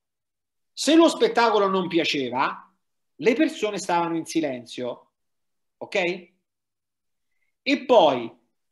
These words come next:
che cosa accadeva durante gli show? Che cos'altro faceva l'imperatore o lo sponsor?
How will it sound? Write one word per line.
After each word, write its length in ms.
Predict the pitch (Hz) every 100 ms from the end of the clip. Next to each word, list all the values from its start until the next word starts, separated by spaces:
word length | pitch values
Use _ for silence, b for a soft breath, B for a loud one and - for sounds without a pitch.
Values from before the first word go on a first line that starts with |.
| _ _ _
che 320 | - 285 277 -
cosa 460 | 403 370 330 277
accadeva 920 | - - 220 185 175 139 131 127 113 -
durante 840 | 139 185 196 196 202 202 185 180
gli 200 | 165 156
show? 420 | 160 - 127 113
Che 220 | - 233
cos'altro 640 | - 269 269 330 320 262 226
faceva 680 | 208 185 180 156 123 117 - _ _ _ _
l'imperatore 1160 | 147 160 190 175 185 175 160 180 196 196 175 160
o 100 | 175
lo 140 | 170 160
sponsor? 1000 | - - 143 123 117 - 113 107 95